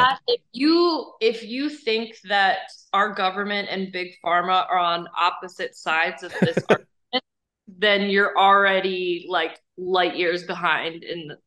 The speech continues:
Speaker 1: in the <laughs> whole conversation. I mean, these guys literally have their hand in Big Pharma's pocket, and
Speaker 2: Yeah.
Speaker 1: these are the people who are running our country. Um,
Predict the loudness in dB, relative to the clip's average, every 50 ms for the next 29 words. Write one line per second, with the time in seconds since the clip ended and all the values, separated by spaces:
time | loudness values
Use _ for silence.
0 | _ -4 -2 -2 0 2 2 2 2 2 2 0 0 2 2 2 2 0 0 0
1 | 0 0 0 -2 -4 -4 -6 -8 -8 -8 -8 -8 -6 -6 -4 -4 -4 -6 -10 -12
2 | _ -20 -20 -20 -20 -20 -20 _ _ _ _ _ 0 0 0 2 2 2 2 2
3 | 2 0 0 -2 -4 -8 -14 _ _ _ _ -20 -18 -10 -6 -4 -2 -2 -2 -4
4 | -4 -8 -14 -20 -20 -20 _ -2 0 2 2 2 2 2 0 0 -2 -2 -6 -12
5 | -14 -10 -4 -2 0 2 2 2 2 4 4 2 2 2 0 0 2 2 2 2
6 | 0 -2 -8 -18 _ _ _ _ _ -4 -2 -2 -2 -2 -2 0 0 2 2 0
7 | -2 -6 -8 -6 -4 -4 -4 -2 -2 -2 -2 -2 0 2 4 4 4 4 0 -4
8 | -2 2 2 4 4 2 2 0 0 0 -2 -4 -8 -8 -4 -2 0 0 2 2
9 | 0 0 0 -4 -10 -20 -20 _ _ _ _ _ _ _ _ _ 0 0 2 2
10 | 2 2 0 0 0 0 0 2 2 4 6 6 6 6 6 4 2 2 0 0
11 | 0 0 0 0 0 -2 -2 -2 -2 -2 -2 0 0 -2 -4 -6 -10 -16 -20 _
12 | _ _ _ _ _ _ _ _ _ 0 2 4 4 4 2 2 0 -4 -8 -12